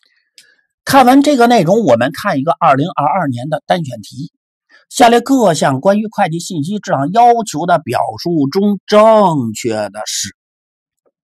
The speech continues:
A，且提供具有反馈价值的会计信息，体现了会计信息的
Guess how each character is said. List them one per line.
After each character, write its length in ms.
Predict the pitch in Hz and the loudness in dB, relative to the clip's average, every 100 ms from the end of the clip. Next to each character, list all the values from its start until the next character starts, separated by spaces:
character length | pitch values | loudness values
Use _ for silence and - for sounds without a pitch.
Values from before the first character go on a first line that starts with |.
| _ | _
A， 240 | 151 160 _ _ _ - - - _ | -4 -4 _ _ _ -20 -20 -20 _
且 300 | - 202 196 | 0 4 2
提 300 | 196 208 269 | 2 0 2
供 200 | 262 214 | 2 0
具 120 | - | 0
有 80 | 196 | 2
反 380 | 240 - 95 120 | 2 0 -2 -2
馈 300 | 127 277 277 | -4 -2 -2
价 320 | 160 196 147 120 | -2 0 2 0
值 240 | - 151 | 0 0
的 140 | 196 | 2
会 220 | 185 196 151 | 2 -2 -2
计 100 | 156 | -4
信 300 | 160 147 123 | -4 -4 -4
息， 280 | - 202 | -4 -4
体 380 | 196 - 110 107 | -4 -8 -6 -6
现 220 | 110 220 | 0 2
了 100 | 185 | 2
会 260 | 160 - 180 | 0 0 0
计 140 | 147 | 0
信 320 | 165 214 170 117 | -6 -2 -2 -2
息 320 | - 214 220 | -6 -6 -2
的 160 | 170 | 0